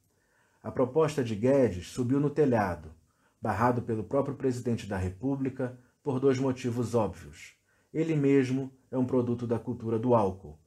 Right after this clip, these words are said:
para o que não é necessário ser um bebedor. E, claro, não vê problema numa inocente cervejinha, a porta de entrada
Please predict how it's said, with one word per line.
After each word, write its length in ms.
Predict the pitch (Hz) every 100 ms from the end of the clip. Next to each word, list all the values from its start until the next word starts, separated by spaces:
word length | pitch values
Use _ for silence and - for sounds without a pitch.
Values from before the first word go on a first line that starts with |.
| _ _ _
para 180 | - 104
o 100 | 95
que 160 | - 135
não 180 | 143 135
é 80 |
necessário 880 | 120 101 - 120 - 113 110 131 135 _ _
ser 260 | - 120
um 100 | 123
bebedor. 640 | 113 98 131 131 107 80 - _ _ _ -
E, 100 | 156
claro, 480 | 151 147 107 82 - _ _ -
não 140 | 190
vê 140 | 170
problema 640 | 156 160 139 131 131 131 131 - -
numa 200 | 135 131
inocente 540 | 139 127 - 104 -
cervejinha, 800 | 95 110 123 131 117 95 76 71 _ _ _
a 100 | 95
porta 540 | 95 - 151 156 156 110
de 140 | 123
entrada 680 | 180 175 120 107 98 110